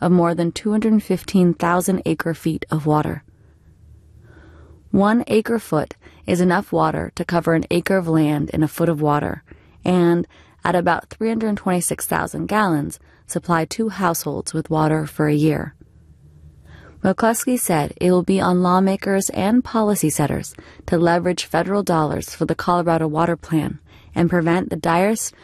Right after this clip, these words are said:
predictions from coming true. "Water is the conservation. It will be the centerpiece of our agenda this year,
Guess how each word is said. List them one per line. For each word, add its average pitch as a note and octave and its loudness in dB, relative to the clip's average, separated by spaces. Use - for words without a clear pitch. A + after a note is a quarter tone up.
predictions D#3+ 0
from D#3 2
coming D3+ 2
true. D3 -2
"Water G#3 2
is G3 0
the E3 -4
conservation. D#3 -2
It F#3 2
will F#3+ 4
be G3+ 2
the F3+ -4
centerpiece G#3+ 0
of F3 -2
our D3+ 0
agenda E3+ 2
this D#3+ -4
year, F3 0